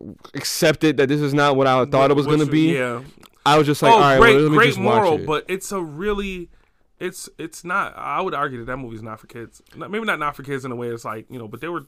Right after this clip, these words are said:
Speaker 2: they were really going in heavy about teaching kids about death and after death and before life and stuff in a way that was, like,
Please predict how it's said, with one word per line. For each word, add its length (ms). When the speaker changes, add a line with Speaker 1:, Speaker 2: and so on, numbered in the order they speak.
Speaker 2:
they 80
were 100
really 420
going 520
in 440
heavy 440
about 400
teaching 400
kids 260
about 300
death 320
and 100
after 380
death 360
and 140
before 600
life 420
and 160
stuff 400
in 160
a 80
way 360
that 200
was, 180
like, 400